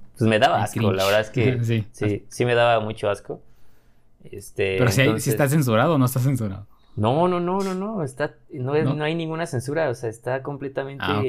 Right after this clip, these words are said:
Speaker 1: ex-,
Speaker 2: Porque me acuerdo que antes sí,
Speaker 1: explícito.
Speaker 2: ¿no?
Speaker 1: Pues es que yo lo, era lo que me sorprendió porque yo no, no recuerdo que, que era tan explícito, o sea, no sé, yo antes,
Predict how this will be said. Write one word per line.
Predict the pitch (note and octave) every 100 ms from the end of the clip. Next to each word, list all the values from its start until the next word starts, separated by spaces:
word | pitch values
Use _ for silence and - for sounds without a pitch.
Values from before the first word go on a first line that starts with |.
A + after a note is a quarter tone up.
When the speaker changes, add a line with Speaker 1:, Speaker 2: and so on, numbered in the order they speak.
| A2
Speaker 1:
ex-, | G#2 G#2+ - F#2+
Speaker 2:
Porque | G2 B2
me | C3
acuerdo | F3+
que | -
antes | E3+ F#3+
sí, | - C3
Speaker 1:
explícito. | A#2
Speaker 2:
¿no? | F2+ G#2+ B3+ - - - _ _ _ -
Speaker 1:
Pues | A#2+ A#2+
es | B2
que | D#3
yo | D3+
lo, | D#3
era | C#3 C#3
lo | D#3 G#2+
que | G2+ G2
me | G2+
sorprendió | A2 G#2 G2+ G2+ A2+
porque | A#2+ C3 C3 G2 F#2 F2+ - - - -
yo | G2+ A2
no, | A#2 A#2 A2
no | A2
recuerdo | A#2 B2 - A2+ B2 B2
que, | G2+ G2 F#2 -
que | G#2 G2 F#2
era | A2+ A2+ - - - _ _
tan | G2+ G#2 A2
explícito, | G#2+ - G#2 - - A2
o | G2
sea, | G2+ F#2 F2+
no | F2+ F#2 G2+
sé, | - A2+
yo | G#2 G2+
antes, | G#2 G#2+ B2+ B2+